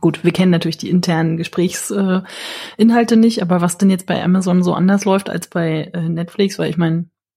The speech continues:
die Leute, die Star Trek in irgendeiner Art und Weise konsumieren wollen, zumindest ist das so in dem Umfeld, was ich so mitkriege bei euch und bei anderen, äh, <laughs> Trekkies,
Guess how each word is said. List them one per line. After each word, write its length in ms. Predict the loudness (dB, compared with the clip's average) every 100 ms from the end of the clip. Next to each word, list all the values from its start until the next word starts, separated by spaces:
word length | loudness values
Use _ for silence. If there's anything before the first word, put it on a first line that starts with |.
| _ _ _ -4
die 80 | 0
Leute, 320 | 2 2 2
die 280 | 2 2 0
Star 240 | -2 -4
Trek 240 | 0 0 2
in 120 | 0
irgendeiner 360 | 2 2 2 2
Art 140 | 0
und 80 | 0
Weise 180 | 0 0
konsumieren 600 | 2 4 6 6 4 0
wollen, 560 | 0 2 4 2 0 -2
zumindest 540 | 2 2 2 -2 -12 _ -4
ist 160 | -2 -2
das 100 | 0
so 120 | 0
in 100 | 2
dem 120 | 0
Umfeld, 280 | 0 0 0
was 160 | -2 -4
ich 100 | 0
so 100 | 2
mitkriege 420 | 0 0 0 0
bei 160 | 0 0
euch 260 | -2 0
und 120 | -2 -2
bei 260 | -4 -4 -10 -20 -20 -8
anderen, 380 | 0 2 4 2
äh, 440 | 2 2 2 0 -4 _ _
<laughs> 280 | -4 -4 -4
Trekkies, 580 | 0 0 2 0 0